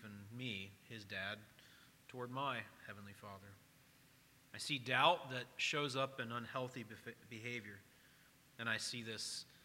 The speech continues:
in myself as well. But as my son is learning progressively day by day to trust his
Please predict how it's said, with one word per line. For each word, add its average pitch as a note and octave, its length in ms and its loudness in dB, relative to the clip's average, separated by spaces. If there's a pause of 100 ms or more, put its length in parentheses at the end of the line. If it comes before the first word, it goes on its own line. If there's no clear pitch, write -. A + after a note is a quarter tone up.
(180)
in A2 160 -6
myself G2+ 640 -4 (200)
as G#2+ 80 -10
well. G2+ 260 -8 (2250)
But C3 100 4
as D3+ 200 12
my C#3+ 100 8
son D#3 300 8
is D#3 120 4
learning D3 320 4
progressively C3+ 680 2
day B2+ 220 0
by B2+ 200 4
day A#2 280 2
to A#2+ 100 -6
trust C3 480 0
his A2+ 320 -4